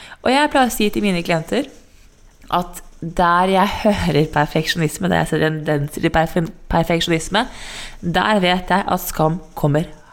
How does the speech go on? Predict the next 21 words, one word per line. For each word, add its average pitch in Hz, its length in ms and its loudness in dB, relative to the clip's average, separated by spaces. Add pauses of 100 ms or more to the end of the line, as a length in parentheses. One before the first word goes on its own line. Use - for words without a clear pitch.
(160)
hakk - 280 -2
i 139 100 -2
hælene. 131 360 -2 (800)
Altså, 175 240 0
det 175 160 2
står 190 240 0 (160)
rett 147 400 4
bak. 143 200 -4
De 170 120 4
går 190 160 2 (140)
hånd 196 320 2 (420)
i 190 140 0 (340)
hanske, 151 420 -2
de 147 140 4
to 156 80 2
tingene. - 340 -4
Og 165 140 0
folk 180 220 0
blir 196 160 2
like 196 340 0
sjokkert 185 400 -2